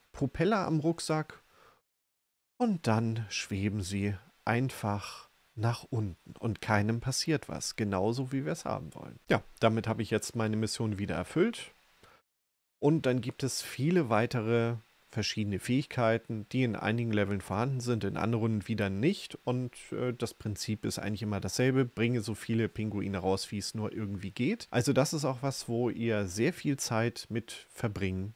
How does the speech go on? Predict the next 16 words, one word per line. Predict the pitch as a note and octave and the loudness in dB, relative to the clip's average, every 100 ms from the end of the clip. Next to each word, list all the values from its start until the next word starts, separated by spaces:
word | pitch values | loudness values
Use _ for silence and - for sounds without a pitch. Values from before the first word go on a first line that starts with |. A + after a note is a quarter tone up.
| _ | _
könnt. | - C3 - - - | 2 2 0 -12 4
Das | A#2+ - | 6 6
nächste | B2+ G3 - F3 | 6 6 4 2
Spiel | - D#3+ D#3 B2+ | 2 6 6 8
würde | C#3 B2+ | 8 6
ich | - | 4
jetzt | B2+ - A#2+ | 2 2 2
mal | A2+ | 2
in | A#2 | 2
die | A2 | 0
Kategorie, | A#2+ A2+ A2+ A2+ A#2 A#2+ | 0 0 0 2 6 8
ähm, | A#2 A2+ G#2+ - | 8 6 0 2
eher | B2 A#2 G#2+ - G2 | 6 8 6 2 -2
sonderbare | G2+ G#2 D#3+ F3 D#3 D3 D3 | 4 4 6 6 6 2 0
Spiele | - D3+ C#3+ A#2 | 0 2 4 4
aufnehmen. | G#2 C3 - C#3+ D3+ D#3+ | 4 2 2 2 4 4